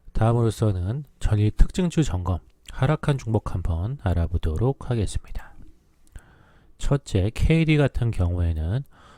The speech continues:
거래 재개 첫날 바로 급락하는 모습이 나왔고, 둘째, 비비안 같은 경우에는 추가 상장,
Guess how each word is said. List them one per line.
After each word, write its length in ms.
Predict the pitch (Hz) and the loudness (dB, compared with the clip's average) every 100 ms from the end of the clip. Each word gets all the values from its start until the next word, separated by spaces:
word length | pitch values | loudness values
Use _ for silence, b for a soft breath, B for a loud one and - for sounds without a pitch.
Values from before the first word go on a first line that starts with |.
| B | B
거래 400 | - 104 101 107 | -2 2 4 4
재개 300 | - 95 98 | 2 0 0
첫날 480 | - - 147 101 - - - | 2 0 2 0 -2 -8 -6
바로 260 | - 92 90 | -2 0 2
급락하는 680 | - 98 104 - 104 98 | 0 2 -2 -2 -2 0
모습이 420 | 90 78 - - 78 | -2 -4 -6 -6 -6
나왔고, 480 | 76 73 - 113 78 - B B B B B B - | -4 -6 -4 -4 -4 -12 B B B B B B -2
둘째, 600 | - 110 - 87 98 143 - - | 0 0 0 0 0 -4 -12 -4
비비안 600 | - 90 113 110 107 107 | 0 4 6 6 4 2
같은 300 | 87 - 90 | 0 0 0
경우에는 680 | 87 85 82 80 113 147 156 _ _ _ _ _ B B B B B B B B | 0 0 0 0 0 -2 -6 _ _ _ _ _ B B B B B B B B
추가 320 | - 170 165 | -8 2 4
상장, 400 | 156 113 87 80 | 4 2 0 -2